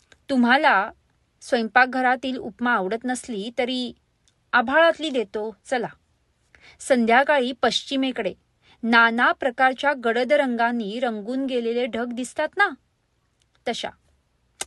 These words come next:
ते जाऊ दे. समाजाच्या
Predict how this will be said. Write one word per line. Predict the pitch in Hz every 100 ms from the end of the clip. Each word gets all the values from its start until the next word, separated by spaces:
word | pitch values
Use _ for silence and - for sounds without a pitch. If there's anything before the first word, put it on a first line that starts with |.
| _ _ _ _ 226
ते | 262
जाऊ | 269 196
दे. | 175 - _ _ _ _ _ _ _ _ _ _ _ _
समाजाच्या | - 302 262 277 330 349 - 254